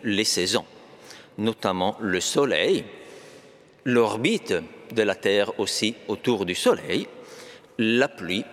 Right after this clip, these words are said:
et cetera, et tous les autres éléments qui concourent à ces changements d'état.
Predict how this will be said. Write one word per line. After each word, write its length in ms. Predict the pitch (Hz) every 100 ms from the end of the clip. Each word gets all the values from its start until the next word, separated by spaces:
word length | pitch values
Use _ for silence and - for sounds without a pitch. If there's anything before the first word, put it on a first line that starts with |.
| - -
et 80 | 131
cetera, 520 | - 98 - 87 - - - - - - - - -
et 80 | 117
tous 300 | - 185 202
les 360 | 160 123 131
autres 260 | 156 160 -
éléments 400 | 117 135 85 87 - -
qui 140 | - 151
concourent 600 | - 147 - 104 101 -
à 120 | 135
ces 180 | 127 131
changements 640 | 123 107 107 104 101 92
d'état. 380 | 90 90 - -